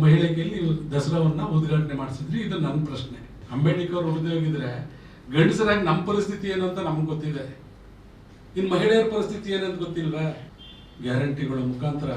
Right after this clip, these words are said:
ಬಡವರನ್ನ ತಲುಪ್ತಕ್ಕಂಥ ಕೆಲಸವನ್ನ ಮಾಡಿರ್ತಕ್ಕಂಥದ್ದು. ಆ ಗ್ಯಾರಂಟಿಗಳಲ್ಲಿ ಅತಿ ಹೆಚ್ಚು ನನ್ನ ಪರಿಶಿಷ್ಟ ಜಾತಿಯವರಿಗೆ ಅತಿ ಹೆಚ್ಚು ಸವಲತ್ತುಗಳು, ಎಸ್ ಸಿ, ಎಸ್ ಟಿ, ಒ ಬಿ ಸಿ, ಮೈನಾರಿಟಿಗಳು ಹೆಚ್ಚಿಗೆ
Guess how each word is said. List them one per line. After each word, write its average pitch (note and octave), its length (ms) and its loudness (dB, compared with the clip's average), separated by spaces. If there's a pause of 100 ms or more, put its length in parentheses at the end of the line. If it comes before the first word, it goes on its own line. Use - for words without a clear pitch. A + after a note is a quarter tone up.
(680)
ಬಡವರನ್ನ C3+ 420 -4
ತಲುಪ್ತಕ್ಕಂಥ C3 640 -6 (120)
ಕೆಲಸವನ್ನ B2 480 -6 (460)
ಮಾಡಿರ್ತಕ್ಕಂಥದ್ದು. B2 840 -6 (880)
ಆ C#3+ 240 0
ಗ್ಯಾರಂಟಿಗಳಲ್ಲಿ F3 720 0
ಅತಿ D3+ 200 0
ಹೆಚ್ಚು D#3+ 680 -2 (440)
ನನ್ನ D#3 280 0 (520)
ಪರಿಶಿಷ್ಟ D#3 360 -2
ಜಾತಿಯವರಿಗೆ D3 680 -2
ಅತಿ C3+ 220 -6
ಹೆಚ್ಚು C3 300 -6
ಸವಲತ್ತುಗಳು, C3+ 600 -4
ಎಸ್ - 160 -4
ಸಿ, D3 60 -6
ಎಸ್ C3 200 -6
ಟಿ, D3+ 60 -6
ಒ C3+ 140 -6
ಬಿ D3 80 -6
ಸಿ, B2+ 200 -6
ಮೈನಾರಿಟಿಗಳು C3 560 -4
ಹೆಚ್ಚಿಗೆ B2 360 -6